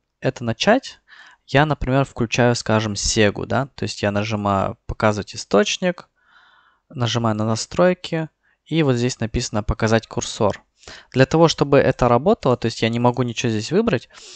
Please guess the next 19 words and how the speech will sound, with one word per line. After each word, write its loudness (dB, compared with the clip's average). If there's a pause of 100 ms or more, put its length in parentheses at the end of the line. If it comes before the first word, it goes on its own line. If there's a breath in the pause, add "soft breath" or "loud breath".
(280 loud breath)
я 4
включаю, 0
например, 0
мой 2
эмулятор. 0 (520)
Вот -4
он -8
начинает -8
идти. -6 (1200)
И -6
я, 2
например, -2
включаю 0
его, 0 (320)
делаю 2
«Показать -2
курсор» 2 (1300 soft breath)
и -4 (120)
«Применить». -2